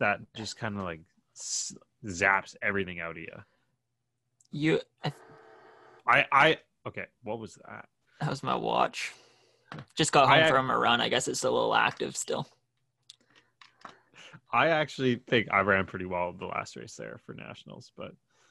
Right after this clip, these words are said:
Speaker 2: Oh, yeah, Nationals. I
Speaker 1: my home course,
Speaker 2: I, I ran,
Speaker 1: where all
Speaker 2: I,
Speaker 1: my
Speaker 2: actually,
Speaker 1: fans
Speaker 2: I, I
Speaker 1: were.
Speaker 2: ran decent there.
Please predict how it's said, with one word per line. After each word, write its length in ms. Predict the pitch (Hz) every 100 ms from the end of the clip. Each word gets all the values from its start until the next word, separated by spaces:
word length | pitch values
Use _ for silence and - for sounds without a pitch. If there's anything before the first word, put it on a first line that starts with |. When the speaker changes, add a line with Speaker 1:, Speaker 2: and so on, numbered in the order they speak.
| -
Speaker 2:
Oh, 260 | 147 160 160
yeah, 240 | 143 143
Nationals. 680 | 139 139 139 - - - - -
I 240 | 147 160 - _ _ _ _ -
Speaker 1:
my 140 | 104 - -
home 260 | 110 113 101
course, 460 | - 98 92 - -
Speaker 2:
I, 220 | 127 151 -
I 60 | 143
ran, 240 | 156 185 175
Speaker 1:
where 80 | -
all 40 |
Speaker 2:
I, 40 |
Speaker 1:
my 80 | - - -
Speaker 2:
actually, 260 | 175 214
Speaker 1:
fans 160 | 202 208
Speaker 2:
I, 40 | 208
I 40 |
Speaker 1:
were. 60 | 226
Speaker 2:
ran 180 | 196 127
decent 380 | 117 - -
there. 280 | 95 90 143